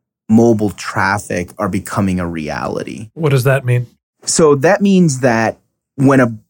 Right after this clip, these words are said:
Speaker 1: brand is able to win in a particular mobile experience, so that could be an element on the mobile serp, so that could be a position zero,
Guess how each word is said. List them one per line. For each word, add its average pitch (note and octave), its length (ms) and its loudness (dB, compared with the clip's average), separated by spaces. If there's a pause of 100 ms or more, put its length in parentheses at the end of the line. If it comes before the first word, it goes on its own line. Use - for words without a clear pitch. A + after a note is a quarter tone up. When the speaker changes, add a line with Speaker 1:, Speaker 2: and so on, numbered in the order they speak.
(120)
Speaker 1:
brand C#3+ 500 2
is B2 160 0
able A#2 400 2
to G#2 720 2
win A#2 580 4
in G#2+ 160 -8
a G#2 40 -2
particular A#2+ 400 0
mobile G#2+ 600 2
experience, F2+ 680 -4
so - 60 -6
that F#2+ 160 -4
could F#2 120 -8
be G2 120 -6
an F#2+ 220 -6
element G2 540 -2
on G2 160 -2
the G2 60 -2
mobile F#2 360 -2
serp, - 420 -6
so - 160 -8
that F2 140 -6
could F#2+ 140 -8
be F#2 280 -2
a F2+ 320 -6 (240)
position A2 440 0
zero, G2 680 2